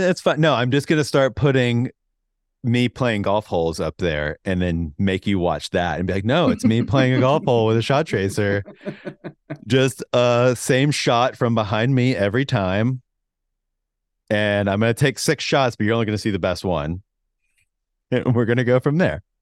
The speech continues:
Speaker 2: You know what would be, uh, pretty funny is to do, like, the Living Hell Instagram and just spoof a
Speaker 1: Oh.
Speaker 2: golf Instagram account. So it's like,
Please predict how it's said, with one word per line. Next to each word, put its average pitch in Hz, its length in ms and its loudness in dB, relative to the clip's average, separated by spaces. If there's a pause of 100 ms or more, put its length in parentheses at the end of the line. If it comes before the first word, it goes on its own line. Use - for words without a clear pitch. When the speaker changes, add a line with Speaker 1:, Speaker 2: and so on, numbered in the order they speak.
(180)
Speaker 2:
You 151 160 -4
know 147 180 0
what 147 140 0
would 147 120 -6
be, 139 340 -2 (140)
uh, 117 420 -6 (580)
pretty 139 280 -4
funny 127 540 -6 (400)
is 135 280 -4
to 131 80 -8
do, 127 160 -4
like, 120 220 -4
the 135 120 -2
Living 127 460 -6 (220)
Hell 113 460 -8
Instagram 120 640 -8
and 117 100 -10
just 117 280 -10
spoof - 340 -6
a 78 180 -10
Speaker 1:
Oh. 123 40 -6
Speaker 2:
golf 120 320 -6
Instagram 131 460 -6
account. 143 380 -8 (360)
So - 180 -8
it's 131 180 -8
like, 113 400 -6